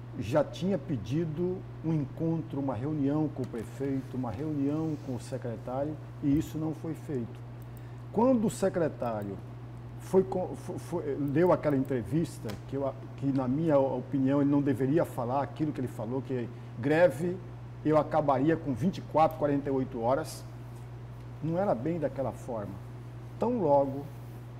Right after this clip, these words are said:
o sindicato médico realizou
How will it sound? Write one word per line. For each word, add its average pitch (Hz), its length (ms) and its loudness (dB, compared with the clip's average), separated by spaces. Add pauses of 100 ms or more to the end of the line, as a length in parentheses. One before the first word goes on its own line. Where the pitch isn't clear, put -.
(1040)
o - 40 -12
sindicato 135 600 -2
médico 120 560 -4 (540)
realizou 117 720 0